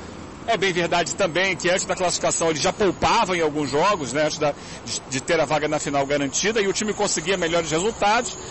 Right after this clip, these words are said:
Só que acontece que os outros times melhoraram, né? Os outros times estão focados, é, estão muito mais ligados nos objetivos do Campeonato Brasileiro, e o Atlético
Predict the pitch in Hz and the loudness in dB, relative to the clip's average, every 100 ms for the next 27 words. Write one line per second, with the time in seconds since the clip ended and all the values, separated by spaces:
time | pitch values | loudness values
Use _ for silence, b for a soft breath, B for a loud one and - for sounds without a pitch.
0 | B B - 233 220 277 311 285 254 - | B B -4 -2 0 2 2 2 0 2
1 | 440 294 180 262 - 180 - 175 156 170 | 2 2 2 2 2 0 2 0 0 2
2 | 160 143 139 127 120 151 160 175 202 - | 4 4 4 2 0 -2 -2 -4 -4 -4
3 | 254 330 247 202 160 - 156 147 120 - | -4 -2 -2 -2 -2 0 2 2 -2 -10
4 | B B B - 131 - 165 160 175 180 | B B B -4 -2 0 0 0 0 0
5 | 170 170 151 160 156 160 156 139 151 - | 0 0 2 2 2 0 0 0 -2 -2
6 | 160 156 160 170 175 175 190 202 262 262 | -2 -2 -2 0 0 0 0 -2 0 -2
7 | 294 381 415 233 214 | 0 0 0 0 0